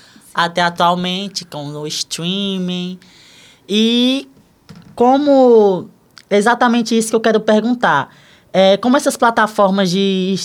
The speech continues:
digitais, como o Spotify, a Amazon Music, facilitam o consumo da música?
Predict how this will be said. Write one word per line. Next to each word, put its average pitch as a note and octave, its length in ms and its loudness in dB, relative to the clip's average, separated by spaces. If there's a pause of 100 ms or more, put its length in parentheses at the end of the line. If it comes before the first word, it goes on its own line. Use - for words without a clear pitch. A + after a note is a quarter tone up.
(340)
digitais, F3 800 0
como E3+ 180 -2
o E3+ 40 -4
Spotify, E3+ 840 -2
a D#3+ 140 2
Amazon E3 340 -2
Music, D#3+ 540 -2
facilitam G3 680 0
o F3 60 -4
consumo F3 460 -4
da E3+ 160 0
música? D3+ 640 -4